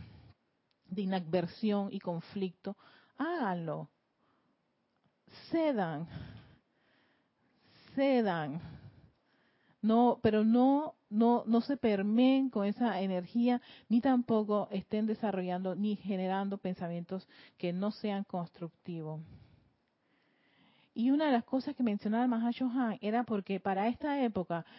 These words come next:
para ellos, los maestros ascendidos seres de luz, es una ventaja este momento, ¿no?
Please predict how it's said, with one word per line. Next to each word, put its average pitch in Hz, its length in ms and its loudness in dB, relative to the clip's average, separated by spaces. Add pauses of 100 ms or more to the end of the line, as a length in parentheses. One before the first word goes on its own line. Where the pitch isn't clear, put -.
(180)
para 202 340 4
ellos, 233 540 2
los 185 160 -2
maestros 196 460 -2
ascendidos 220 420 0
seres 247 240 0
de 220 80 2
luz, 226 400 0
es 226 160 -4
una 247 180 4
ventaja 196 960 -4 (400)
este 226 260 -2
momento, 233 800 4 (320)
¿no? 190 380 0